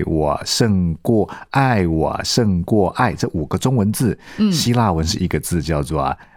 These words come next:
Speaker 1: miseo，恨。
Speaker 2: 爱我胜过爱，怎么会叫恨呢？
Speaker 1: 对，“若不恨”，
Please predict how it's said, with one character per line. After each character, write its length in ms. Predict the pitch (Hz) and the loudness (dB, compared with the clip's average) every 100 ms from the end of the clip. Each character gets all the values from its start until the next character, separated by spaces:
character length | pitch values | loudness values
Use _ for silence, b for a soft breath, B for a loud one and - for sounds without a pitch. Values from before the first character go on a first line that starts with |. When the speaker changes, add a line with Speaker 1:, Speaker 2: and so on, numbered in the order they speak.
| - | 0
Speaker 1:
miseo， 640 | 113 107 - 113 82 62 - _ - | 2 2 2 0 0 -4 -14 _ -2
恨。 400 | - 165 113 87 _ _ _ _ | 2 4 2 -4 _ _ _ _
Speaker 2:
爱 260 | - 339 311 | -2 2 2
我 300 | 208 180 160 | 4 2 2
胜 440 | - - 339 277 220 | 0 0 0 0 0
过 260 | 262 240 | 0 0
爱， 280 | 220 294 247 B B - _ _ | 0 0 -2 B B -20 _ _
怎 160 | - 233 | 0 2
么 40 | |
会 140 | 427 | 2
叫 160 | 392 339 | 2 2
恨 400 | 285 - 370 254 | 0 0 2 2
呢？ 280 | 226 214 220 | 2 0 0
Speaker 1:
对 160 | - 82 | 0 2
，“若 220 | 113 160 | 4 2
不 160 | 107 120 | 2 -2
恨”， 420 | - 175 95 | 2 2 2